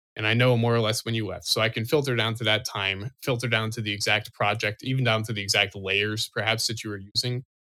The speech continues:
you know, from arc G S Online or from Portal or S D E, filter down to the exact layers that you're using, and then see just operations that happened on those layers during this time period, so that I'm not stuck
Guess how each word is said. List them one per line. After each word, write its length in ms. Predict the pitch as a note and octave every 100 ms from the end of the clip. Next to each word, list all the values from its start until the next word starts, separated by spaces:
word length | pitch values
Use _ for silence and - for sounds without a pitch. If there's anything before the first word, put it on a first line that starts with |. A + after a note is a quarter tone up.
| -
you 120 | G2
know, 120 | G2
from 180 | F#2+ G2+
arc 180 | G2 G2+
G 100 | G#2
S 140 | F#2+
Online 320 | G#2+ F#2 F#2+ F#2+
or 60 |
from 160 | F#2+ F#2
Portal 280 | - F#2+ F#2
or 160 | F#2 F2
S 200 | F#2+ -
D 80 | F#2
E, 240 | F#2+ F#2+ - _ _
filter 220 | D3+ C#3 C3
down 160 | B2
to 80 | A#2+
the 80 | A2
exact 320 | G#2+ A2 G#2+
layers 280 | G2 A#2 C3+
that 140 | C3+
you're 120 | D#3
using, 440 | D3 D3+ E3+ D#3+ B2
and 180 | A#2 A2+
then 140 | A#2
see 340 | A2+ - B2 A#2
just 380 | - B2 A#2+ -
operations 640 | A#2 A2+ A2 A2 A#2 B2+ A2
that 80 |
happened 320 | A2 G#2 G#2+ G#2+
on 180 | G2+
those 300 | G2 G#2+ G2+
layers 340 | G2+ F#2 F2+ -
during 240 | A2+ A2
this 180 | G#2 G2+
time 300 | - F#2+ G#2
period, 380 | A#2+ C#3 D3+ E3 - _ _ _
so 160 | -
that 200 | A2+ G#2+ -
I'm 160 | B2
not 180 | C3+ A2
stuck 320 | - B2+ A2